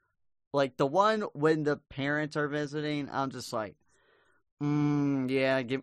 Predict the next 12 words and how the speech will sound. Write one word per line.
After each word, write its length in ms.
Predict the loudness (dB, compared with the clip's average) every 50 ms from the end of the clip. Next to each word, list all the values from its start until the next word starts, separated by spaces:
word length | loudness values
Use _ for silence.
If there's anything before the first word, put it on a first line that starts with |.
| -4
mm, 420 | -4 -2 0 0 0 0 0 0 0
yeah, 240 | 0 0 2 0 0
give 140 | -2 -2 -2
me 100 | 0 0
that 160 | 0 0 0
family 420 | -2 -2 0 0 0 -2 -2 -4
conflict, 1040 | -4 -4 -4 -2 -2 -4 -4 -6 -4 -2 -2 0 0 0 0 0 0 0 -2 -4 -6
make 280 | -6 -4 -6 -6 -6 -2
my 320 | 0 2 2 4 2 2
home 240 | 0 -2 -4 -4 -2
life 280 | 0 0 0 -2 -2
seem 420 | -6 -8 -8 -8 -8 -8 -10 -10